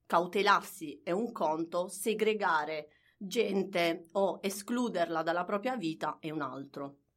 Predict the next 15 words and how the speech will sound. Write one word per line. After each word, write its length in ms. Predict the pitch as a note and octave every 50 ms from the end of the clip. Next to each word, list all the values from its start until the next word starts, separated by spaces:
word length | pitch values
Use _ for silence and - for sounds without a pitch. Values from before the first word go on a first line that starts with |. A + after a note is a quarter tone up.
| _ _ _ _ _ _ _ _ _ - -
Ci 140 | - - G#3
sono 360 | - - B3 A#3+ A#3+ G#3 F#3+
dei 160 | - F#3 F#3+ G3
virus 300 | A3 B3+ C4 A3+ - -
che 100 | - D#3
si 120 | - D3
diffondono 720 | C#3+ D3+ - - - F3+ F3+ F3+ F3 E3 D#3+ E3 D#3+ D3+ D#3 - - - - - -
anche 300 | - G#3+ A#3 A3 - F3+
molto 320 | E3+ G3 G#3+ G#3+ G#3+ F#3+
più 140 | F3+ F3 E3+
rapidamente, 1080 | D#3 D#3 E3 - - F#3+ F3+ D#3+ E3+ - E3 E3 E3+ E3+ E3+ - F#3 F3 F#3 F#3+ F#3 -
eh, 400 | E3 D#3 D#3+ D#3 D3+ D3+ - -
rispetto 560 | - E3 F#3 F3+ - - D3+ D#3+ - - - -
a 100 | - -
questo. 600 | - G3 F3 D3+ - - - D3 C#3+ E3+ -